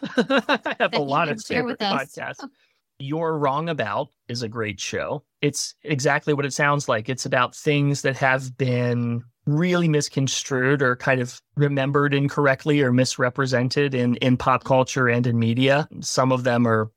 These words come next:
Speaker 1: centuries old or decades old. Some of them are very, very recent. Things we thought we understood and, and, and maybe only understood at a surface level.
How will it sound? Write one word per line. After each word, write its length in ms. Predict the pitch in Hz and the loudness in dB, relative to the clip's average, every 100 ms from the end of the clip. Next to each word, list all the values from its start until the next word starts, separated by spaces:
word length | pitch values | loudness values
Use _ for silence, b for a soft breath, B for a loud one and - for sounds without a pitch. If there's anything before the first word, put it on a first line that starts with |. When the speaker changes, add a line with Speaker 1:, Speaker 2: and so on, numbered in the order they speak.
| - | -8
Speaker 1:
centuries 640 | - 143 143 151 135 131 | 0 2 2 2 2 2
old 240 | 131 127 | 2 2
or 40 | 127 | 2
decades 520 | 135 135 139 127 139 | 2 2 2 0 2
old. 280 | 127 127 127 | 4 4 0
Some 220 | 139 135 | 0 0
of 80 | 127 | 0
them 180 | 127 120 | 0 2
are 60 | |
very, 300 | 123 120 117 | 4 4 4
very 260 | 123 113 110 | 2 2 2
recent. 560 | 120 131 - 107 98 - - | 0 0 0 -4 -4 -8 -2
Things 200 | 143 131 | 0 0
we 80 | 135 | 0
thought 280 | 165 151 151 | 2 2 4
we 100 | 143 | 2
understood 800 | 135 135 - - 135 131 127 120 | 2 -2 -4 2 4 4 4 2
and, 240 | 117 110 | 0 2
and, 200 | 120 113 | 0 0
and 180 | 113 131 | 0 2
maybe 360 | 131 131 127 | 2 4 4
only 260 | 120 117 117 | 4 4 2
understood 440 | 110 113 - 123 113 | 2 0 0 0 0
at 100 | 107 | -2
a 40 | |
surface 440 | - 120 107 110 117 | 0 -2 -2 -4 -2
level. 420 | 107 95 92 | -2 -2 -6